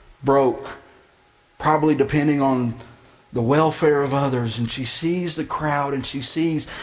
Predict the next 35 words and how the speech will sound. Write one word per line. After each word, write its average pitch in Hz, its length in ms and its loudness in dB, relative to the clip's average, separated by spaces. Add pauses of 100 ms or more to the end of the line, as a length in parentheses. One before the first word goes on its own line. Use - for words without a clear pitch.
(100)
that 139 140 -4
she 190 280 -2
can 185 180 -2
sneak 196 640 -2
up 185 300 -2 (300)
to 156 120 0
Jesus. 127 880 -6 (1200)
Now, 143 120 4
do 147 100 0
you 196 60 6
understand 170 480 2
just 156 180 -4
being 147 240 2
in 139 80 2
that 135 180 -2
crowd 135 520 -2 (480)
was 117 180 -2
a 110 80 -2
death 117 240 0
sentence 123 380 -6
for 120 120 -6
her? 127 280 -6 (1080)
For 120 300 -2
an 131 140 -2
unclean 151 560 0
person 131 420 -4
to 117 240 -4
mingle 147 440 0
with 135 160 -2
clean 135 320 -2
people, 113 300 -4
they 131 160 -2
could - 180 -10
be 127 220 -2 (180)
stoned. - 760 -4